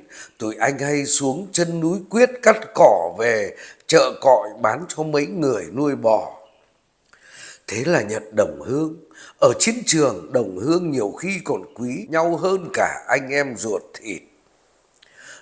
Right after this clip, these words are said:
Đêm mắc võng bên nhau giữa cánh rừng già,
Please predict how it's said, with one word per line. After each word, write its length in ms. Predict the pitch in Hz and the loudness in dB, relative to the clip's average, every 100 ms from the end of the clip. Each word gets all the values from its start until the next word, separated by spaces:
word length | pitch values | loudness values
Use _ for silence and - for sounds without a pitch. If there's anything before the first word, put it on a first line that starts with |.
| - | -2
Đêm 280 | 120 117 | 0 2
mắc 120 | 127 143 - | 2 0 0
võng 300 | 110 98 147 | -2 0 2
bên 280 | 147 143 | 2 2
nhau 360 | 143 143 147 147 | -2 0 2 2
giữa 160 | 131 156 - | 0 0 2
cánh 240 | 151 190 | 0 0
rừng 300 | 156 127 98 | -2 -2 -2
già, 400 | 98 104 85 78 | -2 -2 -2 -10